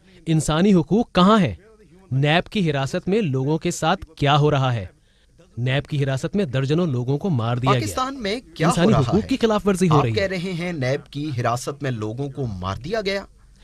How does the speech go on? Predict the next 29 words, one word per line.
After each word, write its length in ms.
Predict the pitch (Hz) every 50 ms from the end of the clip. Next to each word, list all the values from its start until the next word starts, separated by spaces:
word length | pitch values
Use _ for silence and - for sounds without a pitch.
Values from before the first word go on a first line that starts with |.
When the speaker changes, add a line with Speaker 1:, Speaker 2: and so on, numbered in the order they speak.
| - - -
Speaker 1:
नैब 300 | 131 147 156 160 185 196
की 160 | - - 233 220
तहवील 440 | - 165 147 151 143 165 185 196 190
में 160 | 196 214 226 - _ -
कई 180 | 147 156 175 180
लोग 260 | 160 160 170 196 180
मर 160 | 151 139 139
चुके 260 | - - 170 160 185 175
हैं, 200 | 160 139 104 95 165 - - _ _ -
ये 200 | - 135 175 180 - 170
एक 140 | 180 220 -
खुला 320 | - 123 131 131 156 190 165
राज 340 | 113 113 135 175 196 143
है। 160 | 127 107 82 - - _ _ _ _ _ _ _ - - - 120
आपके 280 | 127 143 - - 175
पास 260 | - - 151 180 -
तफसीलात 440 | - 143 - - 135 139 160 175 -
होंगी, 340 | 123 143 175 190 160 120 95 _ _ _ - _ - - _ - - _ _ -
आप 160 | 135 156 -
चाहें 240 | - 160 147 170 220
तो 100 | - 226
मैं 180 | 160 120 117 131
आपको 280 | 135 139 135 - 180 190
तफसील 340 | - 180 170 - 214 214 202
दे 120 | 202 202
देता 200 | 185 175 143 143
हूँ। 140 | 113 87 80 - - _ _ _ _ - _ -
आप 160 | - 113 135 120
देखिए, 420 | 110 143 135 - 233 226 160 160